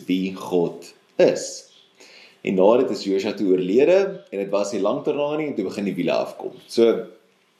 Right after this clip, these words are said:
die boek Rigters, of Judges in Engels, gaan eintlik oor Israel se totaal en alle mislukking. Die hele boek gaan oor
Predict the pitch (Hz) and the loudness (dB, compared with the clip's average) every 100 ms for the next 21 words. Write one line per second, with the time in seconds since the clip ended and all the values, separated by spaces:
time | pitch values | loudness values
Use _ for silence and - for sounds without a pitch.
0 | - 104 98 165 117 95 98 107 - 69 | -6 -4 0 0 0 0 0 0 -4 -4
1 | 82 - - - - - 98 82 73 101 | -4 -6 -14 -20 -18 -4 -4 -4 -2 2
2 | 104 95 80 78 95 80 80 69 - - | 2 2 -4 -4 -6 -6 -6 -8 -10 -18
3 | - _ - - 156 165 - 160 190 190 | -20 _ -16 -2 0 0 -2 0 0 4
4 | 131 123 123 - 147 - 147 139 143 139 | 4 4 2 -4 -6 -4 -4 0 0 -2
5 | - 117 - 110 - 160 147 147 143 143 | -6 -8 -8 -12 -2 0 2 2 2 -2
6 | - 98 92 - 113 110 110 110 107 - | -2 -4 -6 0 2 4 4 4 0 -6
7 | 90 - 78 73 - - - _ - 113 | -6 -4 -2 -4 -4 -10 -10 _ 0 4
8 | 139 165 104 - 110 104 101 | 6 4 0 -2 -6 0 0